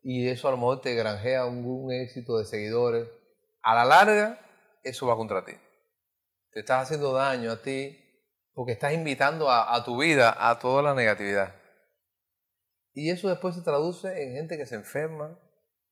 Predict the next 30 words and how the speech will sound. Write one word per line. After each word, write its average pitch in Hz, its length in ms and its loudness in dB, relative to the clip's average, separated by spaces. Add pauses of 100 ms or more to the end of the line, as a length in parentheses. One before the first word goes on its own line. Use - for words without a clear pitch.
(1200)
que 127 80 -6
de 117 220 -4
momento 131 440 -6
dice 135 180 -6
no 131 120 -6
sé 127 160 -8
quién, 175 340 -6
"Ahora 170 240 0
tiene 180 220 -6
cáncer". 165 600 -2 (220)
Claro, 131 420 -10
te 120 80 -6
dejaste 113 460 -6
entrar 143 340 -8
todo, 151 380 -4 (800)
toda 160 220 4
la 170 100 6
negatividad 135 720 4
y 123 360 -2
el 110 180 -8
cuerpo 135 320 -2
humano, 151 600 2
pf, - 340 -14 (640)
eh, 104 800 -2
no 113 100 -2
es 123 60 2
insensible 107 540 -4
a 95 40 -2
eso, 98 220 -12
¿no? 110 340 -16